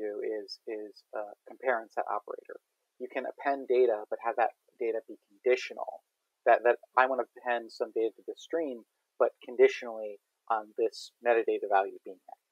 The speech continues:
uh, or the length of the stream being Y. So you can, you can do these, these operations conditionally, and we can build a bunch of A P Is on top of that. And one of them that we build that's, that's probably the most widely used version of that is, is transactions. So what you can do is you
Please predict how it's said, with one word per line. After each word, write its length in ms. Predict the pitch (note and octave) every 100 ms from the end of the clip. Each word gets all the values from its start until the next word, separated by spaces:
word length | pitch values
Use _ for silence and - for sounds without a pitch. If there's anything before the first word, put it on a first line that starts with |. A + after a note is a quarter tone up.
| A#2+
uh, 140 | G#2+ -
or 240 | C3 A#2+
the 160 | A#2+ A2
length 180 | B2+ B2
of 120 | B2+ G#2+
the 80 |
stream 280 | G#2 - G#2+ G2
being 240 | G#2 G2 _ _ -
Y. 240 | F#2+ G2 _ _ _ _ _ _ _ _ _
So 120 | -
you 60 | C3+
can, 220 | - C3+ -
you 120 | B2+
can 120 | C3
do 120 | B2+ C#3+
these, 380 | C#3 B2 - -
these 220 | B2 A#2 - A2+
operations 460 | A#2 A2+ - A2+ _
conditionally, 420 | A2+ A2 - - _
and 120 | - C3+
we 100 | D3
can 180 | D#3 B2+
build 200 | D#3+ D3+
a 40 |
bunch 180 | C3+ C3
of 60 | B2+
A 80 | A2+
P 60 | A2
Is 140 | G2
on 180 | _ -
top 140 | C3+ -
of 60 | -
that. 140 | - _ _
And 180 | C3 C3
one 200 | B2+ F3+
of 120 | G3+
them 140 | A2+ G#2+
that 80 | G#2+
we 100 | A2+
build 220 | A2 G2 F#2+ _ -
that's, 440 | G#2 G2+ - - - -
that's 180 | A2 -
probably 220 | C3 A#2+
the 80 | A2+
most 240 | A#2+ B2+ - _
widely 300 | B2 A2 G2+
used 160 | G2+ B2
version 240 | C3+ A#2 G#2+
of 60 | F#2+
that 180 | F#2+ - _ _ _
is, 240 | - B2 - -
is 160 | G#2+
transactions. 800 | - A2 G#2+ G2+ - - _ _ _ _ _ _ _
So 120 | -
what 120 | C3 C3
you 80 |
can 160 | A#2+ B2+
do 300 | B2+ E3+ D#3+
is 100 | B2+
you 100 | -